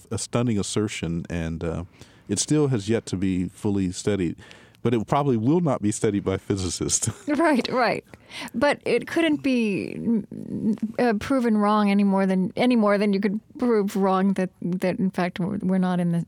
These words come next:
Speaker 2: inside the matrix somehow, not realizing.
Speaker 1: Ah, well,
Speaker 2: <laughs>
Speaker 1: let's talk about the matrix.
Speaker 2: Okay.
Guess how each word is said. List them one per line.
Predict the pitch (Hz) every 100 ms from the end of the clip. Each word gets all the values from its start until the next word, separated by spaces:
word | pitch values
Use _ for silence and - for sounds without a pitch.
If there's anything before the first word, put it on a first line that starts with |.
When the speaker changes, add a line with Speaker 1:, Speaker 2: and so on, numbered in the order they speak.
| -
Speaker 2:
inside | 170 - 175 170
the |
matrix | 175 170 175 - - -
somehow, | - 147 170 180 165 -
not | 175 190
realizing. | 175 165 160
Speaker 1:
Ah, | 101 110 110 107 107 101
well, | 90 113 143 156 151 - - -
Speaker 2:
<laughs> | - - - 107
Speaker 1:
let's | 117 -
talk | - 127
about | 123 127
the | 131
matrix. | 120 107 - 98 202 240
Speaker 2:
Okay. | 233 -